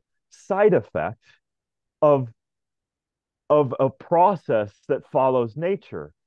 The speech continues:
It's not the gold sta-, it's not the thing to do. It's like, if you follow regenerative principles, this is a big topic, but just to summarize, you're building soil, right?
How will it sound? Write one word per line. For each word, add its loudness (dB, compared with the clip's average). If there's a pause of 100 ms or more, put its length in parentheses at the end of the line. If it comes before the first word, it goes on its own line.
It's -6
not 0
the 0
gold 2
sta-, -8
it's -8
not -2
the 2 (300)
thing -6
to -8
do. 0
It's 0
like, 0
if -8
you -8
follow 2
regenerative -4
principles, -4 (840)
this -2
is 0
a 2
big -2 (120)
topic, -2
but -4
just -8
to -10
summarize, -2 (540)
you're 2
building 0
soil, -6 (680)
right? -6